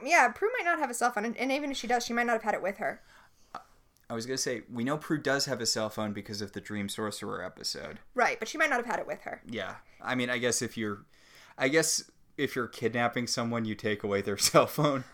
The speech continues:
Speaker 1: Well, also, I, I feel like in the nineties, we didn't all keep our cell phones with us all the time. Like, I literally just kept mine in the glove box of my car in case I needed something if my car broke down,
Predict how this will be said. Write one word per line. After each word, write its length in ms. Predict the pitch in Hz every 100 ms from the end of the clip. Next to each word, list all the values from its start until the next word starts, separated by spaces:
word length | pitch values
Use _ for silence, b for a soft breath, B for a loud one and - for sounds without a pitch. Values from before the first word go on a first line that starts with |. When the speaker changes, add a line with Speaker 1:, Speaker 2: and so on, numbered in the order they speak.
| -
Speaker 1:
Well, 240 | 302 359 -
also, 520 | 302 440 480 427 - - -
I, 160 | 233 -
I 100 | 240
feel 300 | 294 - 349
like 260 | 381 294 - -
in 140 | 262
the 40 |
nineties, 420 | 240 214 277 262 233
we 80 |
didn't 180 | 233 254
all 180 | - 233
keep 220 | 247 254
our 80 | 240
cell 160 | - 226
phones 240 | 240 233
with 100 | 220
us 120 | 220 -
all 200 | 214 214
the 100 | 208
time. 600 | 202 - 233 208 294 392 b b
Like, 200 | 254 - -
I 200 | 240 339
literally 360 | 277 247 302 285
just 180 | 262
kept 160 | - 247
mine 220 | 240 262
in 80 | 254
the 40 |
glove 320 | 233 214 226 -
box 280 | 240 -
of 80 | 226
my 160 | 220 185
car 420 | - 240 262 220
in 140 | 180
case 260 | 208 233 -
I 80 | 214
needed 260 | 220 208
something 300 | 208 226 220
if 160 | 208 -
my 100 | 143
car 300 | - - 403
broke 280 | 277 139 -
down, 360 | 190 120 -